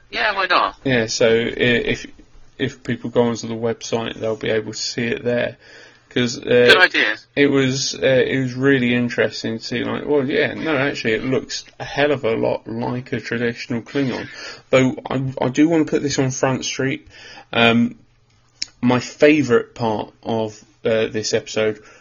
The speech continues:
Speaker 2: was finding out that Klingons have two Japs' eyes.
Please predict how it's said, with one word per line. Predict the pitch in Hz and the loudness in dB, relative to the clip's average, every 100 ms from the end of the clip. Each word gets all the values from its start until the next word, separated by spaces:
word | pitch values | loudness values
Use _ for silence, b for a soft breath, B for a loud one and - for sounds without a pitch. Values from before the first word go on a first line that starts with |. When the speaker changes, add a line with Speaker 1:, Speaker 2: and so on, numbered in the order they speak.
| b - | b -4
Speaker 2:
was | 117 120 | -2 0
finding | - 135 127 123 120 | -2 0 2 2 2
out | 120 120 | 0 -2
that | 117 | -4
Klingons | - 123 120 117 113 | -2 -2 0 -2 -2
have | 117 113 | -4 -4
two | - 127 120 | -2 0 2
Japs' | 135 139 139 | 0 -2 -2
eyes. | 110 104 110 - | -2 -2 -6 -14